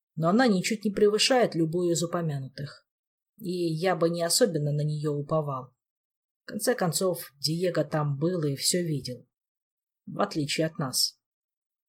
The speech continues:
«Макс», мягко попросил Толик, «ну, не расстраивайся заранее. Мы что-нибудь придумаем и обязательно всех найдём и всё выясним.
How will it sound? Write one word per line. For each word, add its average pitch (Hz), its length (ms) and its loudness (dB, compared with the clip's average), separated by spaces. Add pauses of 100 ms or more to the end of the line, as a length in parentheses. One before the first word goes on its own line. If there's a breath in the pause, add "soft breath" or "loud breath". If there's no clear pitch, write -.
(760)
«Макс», 151 720 -4 (680)
мягко 175 320 0
попросил 160 520 0
Толик, 131 520 -12 (460)
«ну, 262 300 0
не 220 200 2
расстраивайся 277 720 6
заранее. 143 600 -2 (420)
Мы 202 120 0
что-нибудь 320 420 2
придумаем 247 640 6
и - 20 6
обязательно 190 520 4
всех - 340 0
найдём 208 380 2
и - 20 2
всё 226 240 2
выясним. 156 640 -4